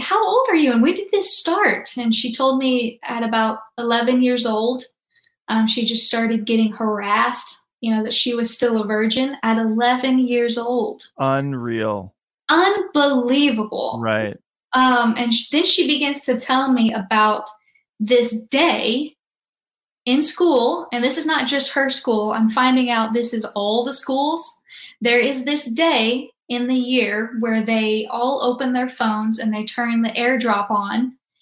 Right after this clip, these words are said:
Speaker 1: and everybody airdrops all the nudes that they've gotten that year.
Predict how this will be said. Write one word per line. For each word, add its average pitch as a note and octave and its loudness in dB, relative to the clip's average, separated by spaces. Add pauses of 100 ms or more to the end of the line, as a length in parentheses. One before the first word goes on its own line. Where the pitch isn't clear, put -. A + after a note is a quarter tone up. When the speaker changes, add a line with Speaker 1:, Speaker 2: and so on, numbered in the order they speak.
(220)
Speaker 1:
and A3+ 2
everybody B3+ 2
airdrops A#3+ -2 (160)
all A#3+ 0
the A3+ 0
nudes A3 2
that G#3 -6
they've A3+ 0
gotten G#3 0 (380)
that A3 0
year. G#3+ 0